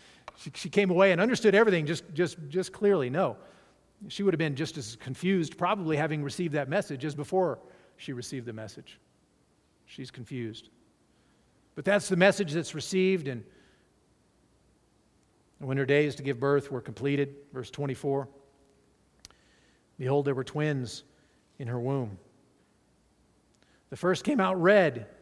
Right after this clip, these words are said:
all his body like a hairy cloak. So they called his name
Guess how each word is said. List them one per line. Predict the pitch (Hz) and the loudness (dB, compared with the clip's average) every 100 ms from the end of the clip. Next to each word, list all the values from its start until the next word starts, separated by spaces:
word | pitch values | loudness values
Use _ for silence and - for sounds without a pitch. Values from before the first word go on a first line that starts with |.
| - _ _ _ _ _ - | -20 _ _ _ _ _ 2
all | 165 190 190 | 6 8 8
his | 175 131 | 4 4
body | 175 190 190 | 6 8 8
like | 190 | 6
a | 190 | 6
hairy | 185 196 | 6 6
cloak. | 190 180 208 196 - - - - _ _ _ _ _ _ _ _ | 2 4 6 6 2 -12 -20 -20 _ _ _ _ _ _ _ _
So | - 135 | -10 -8
they | 123 | -2
called | 139 151 | 2 4
his | 151 127 | 2 2
name | 139 135 120 | 0 0 -4